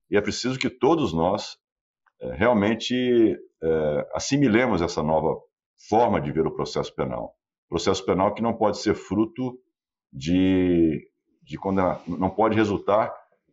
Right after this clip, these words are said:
dar origem a condenações tão fragilmente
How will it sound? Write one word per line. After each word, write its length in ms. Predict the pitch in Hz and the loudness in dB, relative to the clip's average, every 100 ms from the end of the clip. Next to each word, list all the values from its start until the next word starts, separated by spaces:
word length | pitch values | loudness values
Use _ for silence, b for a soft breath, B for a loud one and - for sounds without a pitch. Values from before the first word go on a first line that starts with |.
| _ _ _ | _ _ _
dar 200 | 90 95 | 0 0
origem 320 | 82 113 101 | 2 2 0
a 40 | |
condenações 920 | 101 90 87 76 - 87 104 110 - - _ _ | -2 0 0 -2 -2 -4 -2 -6 -12 -18 _ _
tão 420 | - 131 139 135 113 | 0 2 2 2 0
fragilmente 1300 | - - 123 131 120 104 98 107 - 110 110 107 | -4 0 2 2 2 2 2 0 -4 -4 -4 -6